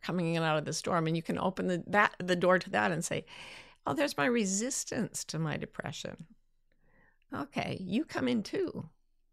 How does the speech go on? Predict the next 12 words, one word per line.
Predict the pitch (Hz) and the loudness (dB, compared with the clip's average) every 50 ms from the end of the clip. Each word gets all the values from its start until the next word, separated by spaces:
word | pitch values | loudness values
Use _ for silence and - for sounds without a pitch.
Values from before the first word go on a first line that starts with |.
| _ _ _ _ _ _ _ _ _ _ - | _ _ _ _ _ _ _ _ _ _ -4
You | 247 254 247 | 0 2 2
also | 247 262 262 - - 165 151 | 2 2 0 0 0 0 0
belong. | 139 139 139 131 - - - - - | 0 -2 -2 -2 -2 -4 -6 -8 -8
Come, | - - 427 359 - - - - _ _ - _ _ - | -4 -2 -2 -2 -2 -4 -8 -14 _ _ -20 _ _ -2
have | - 208 208 | 0 2 2
another | 220 214 196 196 180 | 2 2 2 0 0
chair. | - - - 156 147 139 | -2 -2 0 0 0 2
There | 139 147 151 | 2 4 4
are | 165 - - | 4 4 2
infinite | 220 233 240 - 247 226 - - | 2 0 0 0 -2 -4 -4 -4
chairs | - - - 151 151 156 160 - | -4 -4 -2 0 0 -2 -2 -2
here, | - 147 143 | -2 -2 -2